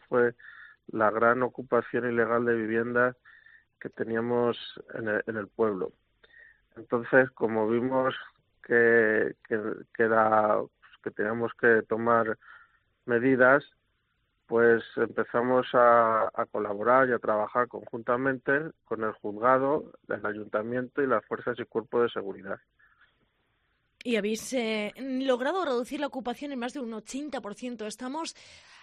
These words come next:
Speaker 2: hablando de que había viviendas ocupadas que, mm, bueno, eran de particulares, también de inmobiliarias, de,
Speaker 1: Sí.
Speaker 2: de bancos,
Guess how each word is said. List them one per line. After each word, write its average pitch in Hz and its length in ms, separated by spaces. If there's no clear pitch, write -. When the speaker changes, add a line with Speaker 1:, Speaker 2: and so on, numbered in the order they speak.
Speaker 2:
hablando 277 760
de 226 300
que 220 140
había 214 260
viviendas 262 640
ocupadas 247 540
que, 208 280
mm, 202 800
bueno, 233 200
eran 202 240
de 190 380
particulares, 240 760
también 196 340
de 190 100
inmobiliarias, 208 800
de, 117 180
Speaker 1:
Sí. 196 60
Speaker 2:
de 202 80
bancos, 240 420